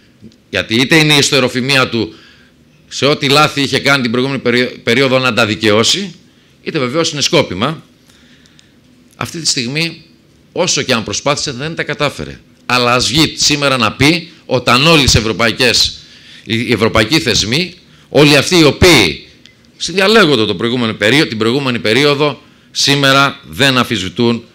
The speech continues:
αυτή την προσπάθεια που έκανε, που έκανε ο ελληνικός λαός και η ελληνική κυβέρνηση. Φίλοι και φίλες,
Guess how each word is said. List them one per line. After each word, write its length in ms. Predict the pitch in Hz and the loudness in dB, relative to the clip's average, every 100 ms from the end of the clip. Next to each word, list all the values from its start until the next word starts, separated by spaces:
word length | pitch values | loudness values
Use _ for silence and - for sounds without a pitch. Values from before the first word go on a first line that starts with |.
| _ | _
αυτή 260 | - 95 123 | -10 -6 -4
την 100 | 110 | -4
προσπάθεια 500 | 95 - 113 107 110 | -4 0 0 0 0
που 80 | 87 | 0
έκανε, 400 | 98 104 104 - - _ _ _ | 0 0 -2 -4 -18 _ _ _
που 80 | 110 | 0
έκανε 280 | 117 110 | 0 0
ο 40 | 101 | -2
ελληνικός 320 | 92 90 98 | -2 -2 -2
λαός 420 | 92 95 110 - - - - | -2 0 -2 -4 -10 -20 -8
και 80 | - | 0
η 40 | |
ελληνική 280 | 110 98 90 | 0 0 -4
κυβέρνηση. 540 | 85 87 80 69 - - - _ _ _ _ _ _ _ - - - - - - - - - _ - | -4 -2 -2 -2 -4 -6 -20 _ _ _ _ _ _ _ -20 -20 -20 -20 -20 -20 -20 -20 -20 _ -6
Φίλοι 180 | 135 | -4
και 120 | 131 123 | -2 -2
φίλες, 680 | 135 131 120 101 - - | 0 2 2 2 0 0